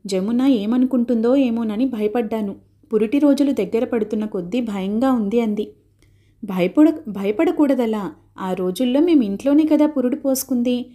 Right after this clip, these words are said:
నేనొచ్చేశాగా, ఇంకేం బాధపడకు," ధైర్యం చెబుతున్నట్లుగా అనునయించింది. "పద్మ, నేను చేరినట్టు శేఖర్కి ఫోన్ చేయమ్మా." వెంటనే పద్మ శేఖర్కి ఫోన్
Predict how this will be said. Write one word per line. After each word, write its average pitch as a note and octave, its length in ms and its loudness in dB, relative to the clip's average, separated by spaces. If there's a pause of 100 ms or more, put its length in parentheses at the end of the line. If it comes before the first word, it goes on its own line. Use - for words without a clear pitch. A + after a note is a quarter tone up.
(160)
నేనొచ్చేశాగా, C#4+ 800 2 (240)
ఇంకేం G#3 400 -2
బాధపడకు," A3 720 -4 (220)
ధైర్యం A#3 400 4
చెబుతున్నట్లుగా G#3+ 760 -4
అనునయించింది. A#3 840 0 (600)
"పద్మ, G#3+ 480 2 (200)
నేను A#3+ 200 2
చేరినట్టు B3 640 4
శేఖర్కి C4 520 2
ఫోన్ A3 360 -4
చేయమ్మా." G3+ 460 -2 (460)
వెంటనే C4 460 4
పద్మ A3 460 -2
శేఖర్కి C4+ 500 0
ఫోన్ A3 280 -2